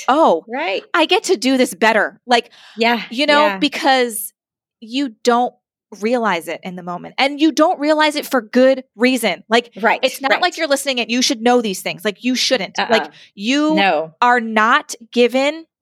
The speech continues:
Speaker 1: and depending on your race and all of those different things, like,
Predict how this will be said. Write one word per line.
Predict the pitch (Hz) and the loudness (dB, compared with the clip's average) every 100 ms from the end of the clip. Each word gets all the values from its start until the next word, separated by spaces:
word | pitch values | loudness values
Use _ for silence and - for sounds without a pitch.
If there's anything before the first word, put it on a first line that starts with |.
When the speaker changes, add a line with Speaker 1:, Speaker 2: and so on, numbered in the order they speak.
| _ _ _ - | _ _ _ -4
Speaker 1:
and | 294 | -2
depending | 311 - 302 330 | -2 -2 -4 -2
on | 294 302 | -2 -2
your | 285 285 240 - - _ - | 2 2 2 -6 -20 _ -12
race | 208 277 285 - | 0 0 0 -4
and | 254 | 0
all | 269 294 | 2 2
of | 277 | 2
those | 285 | 0
different | 285 262 247 | -2 -4 -4
things, | 277 269 247 | -4 -4 -2
like, | 240 | -2